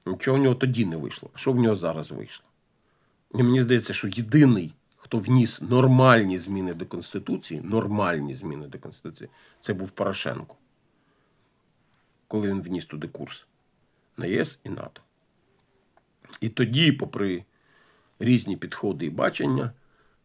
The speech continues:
знайшлася і більшість, і голоси, і так далі, і так далі. А я не впевнений, що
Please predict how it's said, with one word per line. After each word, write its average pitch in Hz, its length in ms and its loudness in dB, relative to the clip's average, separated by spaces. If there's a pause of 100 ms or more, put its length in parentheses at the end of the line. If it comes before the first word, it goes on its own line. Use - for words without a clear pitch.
(160)
знайшлася 98 540 -6
і 82 40 -8
більшість, 160 520 -4
і - 20 -10
голоси, 87 480 -6
і 117 60 0
так - 200 -12
далі, 87 220 -12
і - 20 -12
так - 180 -20
далі. - 300 -20 (520)
А 101 120 -10
я 113 140 0
не 127 100 2
впевнений, 104 580 -2
що 85 320 -8